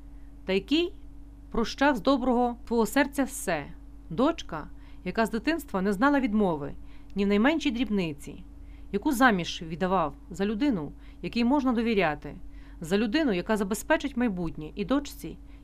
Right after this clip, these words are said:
і онукам, яка любить його Оксану іще більше, ніж він, батько.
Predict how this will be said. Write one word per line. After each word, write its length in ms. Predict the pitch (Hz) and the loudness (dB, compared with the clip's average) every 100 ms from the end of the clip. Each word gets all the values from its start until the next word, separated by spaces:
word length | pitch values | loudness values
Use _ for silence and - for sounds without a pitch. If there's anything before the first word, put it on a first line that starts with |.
| - | 0
і 80 | |
онукам, 560 | 269 247 185 147 160 139 - - - - - | 4 4 4 0 -8 -10 -14 -18 -18 -18 -4
яка 280 | 190 202 294 | 0 6 6
любить 300 | 302 196 190 | 6 4 4
його 120 | 202 | 2
Оксану 500 | 214 - 196 147 151 | 2 0 0 0 -6
іще 280 | - 170 226 | -10 -6 -4
більше, 400 | 208 302 - - | 0 0 -2 -6
ніж 240 | 170 220 185 | -4 -4 -4
він, 260 | 170 151 | -6 -4
батько. 460 | 180 165 - - | -2 -2 -4 -12